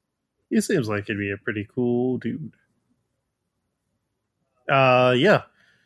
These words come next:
Multiversal Q, you can see all of the images at multiversal Q dot com. We're also going to have a bunch of, uh, well, we're, we'll have all the sketches and then more stuff. And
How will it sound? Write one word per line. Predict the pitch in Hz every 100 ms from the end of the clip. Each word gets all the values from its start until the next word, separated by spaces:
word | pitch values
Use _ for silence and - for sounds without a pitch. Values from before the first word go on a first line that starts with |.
| _ _ _ _ _ _ -
Multiversal | 131 147 143 135 131 127
Q, | - 156
you | 160 127
can | 117 117
see | - 143 135 131 -
all | - 262 233
of | 143
the | 131
images | 131 120 120 127 120 - 135
at | 127 120
multiversal | 131 127 120 117 120 131 113
Q | 127 120
dot | 120 - -
com. | 131 135 135 135 131 _ _ _ _ _ _ _ _ 127
We're | 123 120 123
also | 123 120 120
going | 123 120
to | 113
have | 123 120 120
a | 117
bunch | 107 123 120 127
of, | 113 110
uh, | 120 117 117 117 107 _ _ _ _
well, | 135 131 123
we're, | 120 - -
we'll | 131
have | 127 131
all | 123 113
the | 117
sketches | - 135 - 131 113
and | 117
then | 113 113
more | 123 123
stuff. | - 123 120 _ _ _ _ _ _ _ _ _ _ _ _ _ _ _ _ _ _ 120
And | 120 117 117 117 113